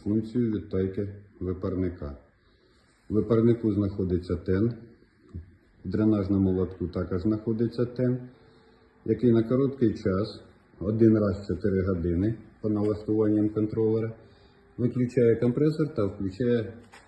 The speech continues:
короткочасний підігрів випарника. За цей час вся волога, яка кристалізувалася в виді снігу та льоду на випарнику, стікає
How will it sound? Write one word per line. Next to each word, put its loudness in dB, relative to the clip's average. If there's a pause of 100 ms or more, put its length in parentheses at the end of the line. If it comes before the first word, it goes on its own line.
(520)
короткочасний 0
підігрів -2
випарника. 0 (1000)
За 4
цей 2
час 2
вся 0
волога, 4
яка -2
кристалізувалася -2
в -4
виді -2
снігу -2
та -6
льоду -2
на 0
випарнику, 0
стікає 0